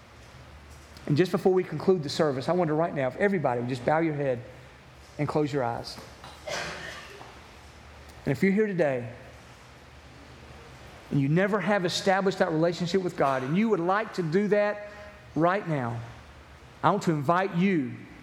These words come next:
to pray in your heart in sincerity to God inwardly as I say a prayer outwardly.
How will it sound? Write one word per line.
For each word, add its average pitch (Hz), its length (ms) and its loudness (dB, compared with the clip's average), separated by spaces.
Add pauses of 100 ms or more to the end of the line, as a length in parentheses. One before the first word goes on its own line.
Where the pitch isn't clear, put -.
(320)
to 135 100 0
pray 202 300 4
in 214 100 2
your 220 140 0
heart 185 440 0 (120)
in 170 100 4
sincerity 185 640 2
to 196 80 -4
God 120 460 0 (1700)
inwardly 151 600 2 (840)
as 151 140 2
I 175 220 0 (140)
say 180 220 6
a 165 60 2
prayer 170 380 2
outwardly. 147 560 0